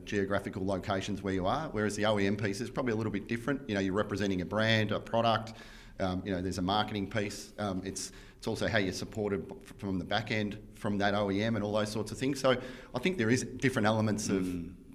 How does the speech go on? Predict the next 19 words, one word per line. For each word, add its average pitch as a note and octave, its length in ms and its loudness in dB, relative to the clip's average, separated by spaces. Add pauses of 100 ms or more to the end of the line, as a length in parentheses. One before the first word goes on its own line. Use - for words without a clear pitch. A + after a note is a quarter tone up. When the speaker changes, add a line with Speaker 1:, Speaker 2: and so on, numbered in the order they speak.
(400)
Speaker 1:
both A2 280 4
parts G#2+ 280 4
of F#2+ 60 -2
the G2+ 80 0
industry, B2 380 0
selling, G#2 540 2 (380)
um, G2 340 0
from G2+ 160 -4
a F2+ 60 0
hire G#2+ 240 2
point A2 180 -2
of F#2 60 0
view G2 180 0
and G2 140 0
the F#2+ 100 0
O F#2+ 140 0
E F#2 100 0
M. E3 240 -4 (360)
But G#2 280 2